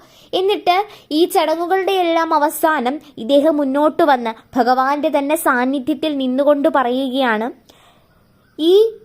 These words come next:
ശിലാസ്ഥാപന കർമ്മത്തിലൂടെ ഉയരുവാൻ പോകുന്നത് ഒരു മതമഹാപാഠശാലയല്ല, മറിച്ച് ഒരു യോഗീശ്വരന്റെ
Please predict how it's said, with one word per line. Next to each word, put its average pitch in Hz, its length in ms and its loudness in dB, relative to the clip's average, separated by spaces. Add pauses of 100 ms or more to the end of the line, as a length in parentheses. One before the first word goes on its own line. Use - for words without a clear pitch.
(300)
ശിലാസ്ഥാപന 330 840 0
കർമ്മത്തിലൂടെ 277 720 2
ഉയരുവാൻ 254 640 2
പോകുന്നത് 247 600 4 (400)
ഒരു 254 180 4
മതമഹാപാഠശാലയല്ല, 254 1800 0 (340)
മറിച്ച് 196 600 -2 (580)
ഒരു 254 340 2 (320)
യോഗീശ്വരന്റെ 247 1200 2